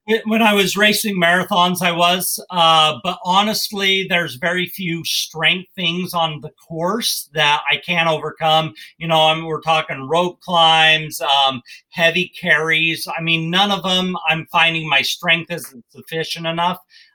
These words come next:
Um, but it, it's the, uh, muscular endurance that, that I struggle with because, as we've talked about, so, uh, a lot of, <laughs> it's funny, I, I went from,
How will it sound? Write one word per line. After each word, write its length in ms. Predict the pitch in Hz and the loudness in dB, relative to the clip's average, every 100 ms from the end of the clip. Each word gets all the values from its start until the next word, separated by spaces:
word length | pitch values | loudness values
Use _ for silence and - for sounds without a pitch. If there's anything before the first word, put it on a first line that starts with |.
| - | -2
Um, 520 | 156 151 151 151 131 | 4 6 6 4 0
but 260 | 170 165 160 165 | 4 4 4 2
it, 280 | 165 175 175 | 4 4 2
it's 400 | 165 - - - | 0 0 -4 -2
the, 340 | 160 147 147 | 0 2 4
uh, 360 | 143 135 127 123 | 4 4 2 0
muscular 840 | 135 156 175 160 - 185 165 151 | -4 2 2 2 -4 -4 -2 -2
endurance 720 | 143 127 131 131 117 107 - - _ _ - | -2 -4 -4 -4 -4 -8 -12 -12 _ _ -4
that, 260 | 139 139 127 | 0 0 0
that 200 | 139 135 | 0 2
I 140 | 131 131 | 2 2
struggle 480 | - 185 180 143 127 | 0 0 0 0 -4
with 160 | 151 - | -6 -6
because, 600 | 131 143 135 131 120 - _ 127 131 | -10 -4 -4 -4 -8 -14 _ -14 -8
as 160 | 135 120 | -6 -6
we've 160 | 127 - | -8 0
talked 360 | 156 143 - | 4 4 2
about, 300 | 131 127 123 - - - | -2 0 0 -4 -18 -10
so, 460 | - 170 156 156 160 | 0 4 4 4 2
uh, 360 | 143 139 135 139 147 | 4 6 4 2 -2
a 60 | 139 | -2
lot 340 | 143 165 190 | 2 4 4
of, 160 | 190 - | 0 0
<laughs> 180 | 240 190 | 0 0
it's 220 | 165 - | -4 -4
funny, 460 | - 196 180 156 156 | 2 2 4 2 2
I, 340 | 151 147 151 156 156 | 2 4 4 2 -2
I 80 | 156 | -2
went 300 | 170 180 - | 0 -2 -4
from, 520 | - 170 160 156 - | -2 2 2 2 -4